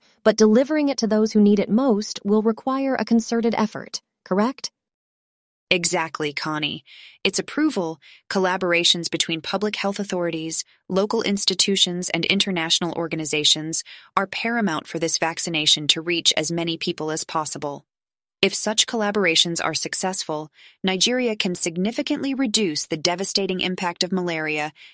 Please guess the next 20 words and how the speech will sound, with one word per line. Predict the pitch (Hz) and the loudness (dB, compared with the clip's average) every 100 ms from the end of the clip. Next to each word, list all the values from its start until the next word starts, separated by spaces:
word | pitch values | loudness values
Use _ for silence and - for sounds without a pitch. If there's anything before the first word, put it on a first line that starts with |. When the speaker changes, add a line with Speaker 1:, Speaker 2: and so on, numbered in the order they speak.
| _ | _
Speaker 2:
and | 180 | -4
enhance | 175 170 208 208 170 - | -4 -2 -2 -2 0 0
the | 165 | 0
overall | 170 165 165 160 | -2 -2 -4 -4
health | 160 196 170 170 | -4 -4 -4 -6
of | |
its | 160 - | -4 -2
population. | - 170 170 170 185 - 147 131 131 _ _ _ _ _ _ _ _ _ - | -2 -4 -4 -2 0 2 0 -4 -16 _ _ _ _ _ _ _ _ _ -2
Speaker 1:
Sounds | - 220 214 | 4 6 6
like | 196 185 | 4 2
there's | 190 185 | 2 2
a | |
hopeful | 185 214 - 214 | 4 2 4 2
road | 196 214 185 | 4 4 4
ahead | 175 170 | 0 0
in | 165 | 0
tackling | - 202 202 175 175 | 2 2 2 0 0
this | 175 | -2
deadly | - 185 180 170 | 2 2 2 0
disease. | 170 185 170 196 - | 0 -2 -2 -4 -6